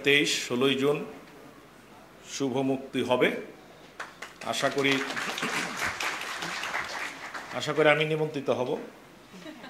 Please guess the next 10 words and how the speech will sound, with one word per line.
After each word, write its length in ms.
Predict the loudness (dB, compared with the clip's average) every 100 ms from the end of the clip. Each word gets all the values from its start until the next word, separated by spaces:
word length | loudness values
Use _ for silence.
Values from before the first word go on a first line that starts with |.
| -6
দেখার 280 | -2 2 2
জন্য। 400 | 0 -6 -6 -8 -8 -14 -14 -18 -18 -20 -20 -14 -4
আমাদের 260 | -2 0
সকলকেই 500 | 0 2 2 2 0
নিমন্ত্রণ 420 | -2 -2 -2 -2 -2
করো, 220 | -2 -4 -8 -18 -20 -20 -6
বাচ্চু। 380 | -4 -2 -4 -4 -8 -14 -18 -18 -20 -20 -20 -20 -20 -20 -20 -20 -6
ভালো 240 | 4 6 8
দিক 220 | 6 4
এটা। 320 | 4 2 -2